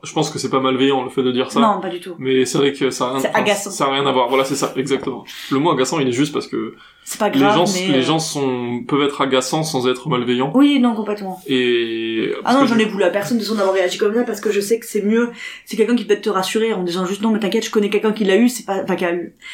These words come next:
Speaker 2: Non,
Speaker 1: Oui,
Speaker 2: mais
Speaker 1: en fait, c'est, c'est, c'est plus bienveillant, justement.
Speaker 2: Oui,
Speaker 1: C'est
Speaker 2: oui.
Speaker 1: plus en mode pour dire, ouais, ça va aller.
Speaker 2: Ouais, c'est pour décontracter
Speaker 1: Mais
Speaker 2: le truc et ne pas avoir de pitié. Donc, en soi, je préférais quand même ces gens-là. Mais, euh... mais quand les gens ont de la pitié, t'as quand même un truc de reconnaissance de, ah, on, on reconnaît que j'ai un problème et ça me fait
Speaker 1: Ouais,
Speaker 2: plaisir que
Speaker 1: ok.
Speaker 2: je suis pas la seule à le capter, tu vois.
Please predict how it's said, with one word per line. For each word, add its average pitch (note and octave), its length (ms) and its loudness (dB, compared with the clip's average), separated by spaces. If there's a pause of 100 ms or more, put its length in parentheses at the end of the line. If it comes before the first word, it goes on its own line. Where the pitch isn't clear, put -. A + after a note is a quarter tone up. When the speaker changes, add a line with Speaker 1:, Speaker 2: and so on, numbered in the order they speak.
(180)
Speaker 2:
Non, A#3 160 4
Speaker 1:
Oui, D#3 180 8
Speaker 2:
mais D3 60 4
Speaker 1:
en C3 100 2
fait, D#3+ 140 0
c'est, C#3+ 220 2
c'est, C#3+ 260 -2
c'est D#3+ 160 -2
plus E3 240 0
bienveillant, C#3+ 440 4
justement. B2+ 280 -2
Speaker 2:
Oui, B2+ 60 8
Speaker 1:
C'est C#4+ 60 10
Speaker 2:
oui. C4+ 100 6
Speaker 1:
plus B2+ 160 -2
en C#3 60 2
mode C3+ 160 4
pour C3+ 120 2
dire, B2 180 0
ouais, B2+ 100 4
ça B2 120 -8
va A#2 120 -2
aller. B2 200 0
Speaker 2:
Ouais, C4 180 4
c'est A#3+ 100 0
pour A3+ 140 2
décontracter A#3 420 0
Speaker 1:
Mais - 60 0
Speaker 2:
le G#3 40 0
truc B3+ 180 2
et A3 100 4
ne G#3 80 2
pas G#3+ 140 2
avoir G#3 140 4
de G#3 60 6
pitié. G#3 300 0
Donc, F#3 160 -4
en F#3 80 -6
soi, A3+ 140 0
je G#3+ 80 -2
préférais F#3+ 340 0
quand G3+ 80 0
même F#3+ 180 0
ces G3+ 120 -4
gens-là. F#3 340 0 (400)
Mais, F3+ 280 0
euh... E3 480 0 (240)
mais G#3+ 160 2
quand B3+ 140 2
les B3+ 100 4
gens C4 120 2
ont B3+ 40 2
de B3+ 40 4
la A#3+ 80 4
pitié, C#4 260 -2
t'as C#4 80 2
quand B3 100 -2
même A#3 100 0
un A3+ 60 0
truc A#3+ 160 -2
de A3 100 2
reconnaissance G#3+ 600 0
de, G3+ 120 0
ah, A#3+ 320 0
on, G3+ 340 0
on F#3 40 -2
reconnaît A3 320 2
que A3 80 0
j'ai G3+ 80 -2
un F#3+ 80 -2
problème G#3 300 0
et G#3 40 -2
ça G3+ 120 -4
me F3+ 40 -2
fait C#3 60 0
Speaker 1:
Ouais, C3+ 80 2
Speaker 2:
plaisir G3+ 220 2
que - 60 -8
Speaker 1:
ok. - 20 -10
Speaker 2:
je - 60 -8
suis C3 60 -6
pas G#3 100 0
la F#3+ 100 0
seule G#3+ 200 -4
à G3 80 2
le F3 60 -2
capter, F#3+ 260 -2
tu F#3 140 -8
vois. D#3 140 -4